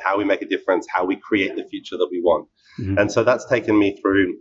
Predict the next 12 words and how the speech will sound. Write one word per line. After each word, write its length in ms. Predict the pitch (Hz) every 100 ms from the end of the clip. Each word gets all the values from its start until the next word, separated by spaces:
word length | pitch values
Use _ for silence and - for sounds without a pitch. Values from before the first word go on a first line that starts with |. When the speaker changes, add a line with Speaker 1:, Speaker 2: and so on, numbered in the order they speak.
| _ -
Speaker 1:
founding 380 | 98 95 95 -
three 520 | - 107 107 101 98
not-for-profits 680 | 107 104 104 110 110 170 -
and 80 | 95
a 60 |
couple 300 | - 98 117 123
of 80 |
social 280 | - 110 -
enterprises, 580 | 113 117 120 123 147 151
Speaker 2:
Okay, 180 | 175 107
Speaker 1:
all 220 | 98 101
Speaker 2:
wow. 280 | 104 95 -